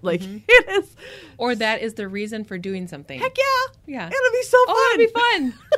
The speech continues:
Speaker 2: Yeah.
Speaker 1: Yeah. And this was anything but fun. And it was really difficult.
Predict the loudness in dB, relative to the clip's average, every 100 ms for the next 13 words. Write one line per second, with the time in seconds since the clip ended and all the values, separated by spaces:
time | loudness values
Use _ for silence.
0 | -2 -4 -4 -4 -4 -6 -6 -12 -20 -20
1 | -20 -14 -4 0 2 0 0 -6 -6 -6
2 | -6 -4 -6 -4 -6 -6 -8 -8 -10 -8
3 | -4 -4 -6 -10 -14 -8 -4 -4 -4 -8
4 | -8 -6 -6 -8 -14 -10 -6 -6 -6 -6
5 | -4 -6 -6 -8 -8 -8 -12